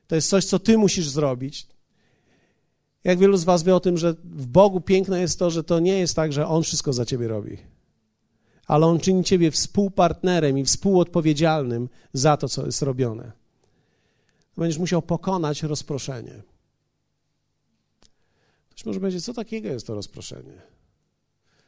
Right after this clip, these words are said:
Ja kiedyś uczyłem w szkole, więc pamiętam. Człowiek może ro-, być rozproszony w swoich myślach.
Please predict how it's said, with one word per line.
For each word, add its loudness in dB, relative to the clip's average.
Ja -14
kiedyś -6
uczyłem -6
w -12
szkole, -6
więc -6
pamiętam. -8
Człowiek -2
może 0
ro-, -2
być -4
rozproszony -4
w -10
swoich -4
myślach. -8